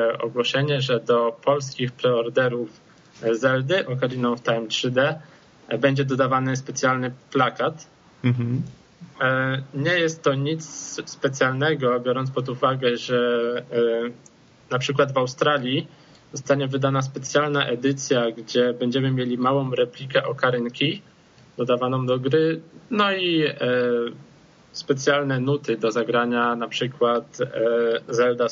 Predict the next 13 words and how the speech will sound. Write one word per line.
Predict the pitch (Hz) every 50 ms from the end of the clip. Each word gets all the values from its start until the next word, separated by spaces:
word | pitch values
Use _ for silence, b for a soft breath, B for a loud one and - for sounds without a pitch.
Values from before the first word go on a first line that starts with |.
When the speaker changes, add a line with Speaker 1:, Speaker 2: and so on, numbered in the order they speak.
| - -
Speaker 1:
Lullaby. | 127 120 117 104 104 107 104 110 101 117 143 - - - - - - - - - - - - - - - _ _ - - - - - - - -
<clears throat> | 151 147 147 151 143 - - - -
Więc | 127 143 143 147 151 143 - - - - - - - - - - - - - - - - - - - - -
ja, | - - 151 160 170 175 131 - - - - - - - - -
jako | - 139 139 135 - 143 135 131 131 135
osoba, | 135 135 - 156 147 143
która | 135 135 - 135
złożyła | 135 135 127 131 156 143 123 120
też | - - - - - 131 127 123 -
preorder | - - 123 120 117 113 113 - - - 117 113
na | 117 117
tę | 117 113 113
grę, | 113 117 117 127 131 139 143 143